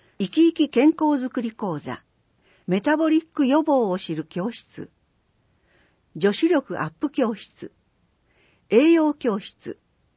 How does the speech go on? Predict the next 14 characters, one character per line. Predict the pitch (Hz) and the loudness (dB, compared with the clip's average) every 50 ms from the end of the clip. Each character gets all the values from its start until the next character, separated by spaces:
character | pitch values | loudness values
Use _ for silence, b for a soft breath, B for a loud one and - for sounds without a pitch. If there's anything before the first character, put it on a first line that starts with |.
| _ _ _ _ _ _ _ _ _ _ _ _ _ _ | _ _ _ _ _ _ _ _ _ _ _ _ _ _
食 | - - 214 214 - - | -6 -4 -4 -4 -4 -4
生 | - 359 349 339 | 0 0 2 2
活 | 320 - 247 - - - | 0 -2 -4 -6 -8 -10
改 | - 202 233 285 | -6 -4 -4 -2
善 | 277 - 277 285 277 | -2 0 2 2 2
推 | 269 - - 262 294 | 0 0 0 0 0
進 | 294 - - 277 254 220 190 | 0 -2 -4 -4 -4 -2 0
員 | 165 156 143 - - - | 0 -2 -2 -4 -4 -4
養 | 156 208 277 | -2 -2 -2
成 | 311 - - 254 240 226 | -2 -2 -2 -2 -2 -2
講 | - - 160 143 131 | -4 -8 -10 -10 -10
座、 | - - - - _ _ _ _ _ _ _ _ _ _ _ _ _ _ _ _ _ _ _ _ _ _ _ _ _ _ _ _ _ | -12 -14 -18 -18 _ _ _ _ _ _ _ _ _ _ _ _ _ _ _ _ _ _ _ _ _ _ _ _ _ _ _ _ _
健 | - 247 294 320 | 2 4 4 4
康 | 339 - 330 | 4 4 2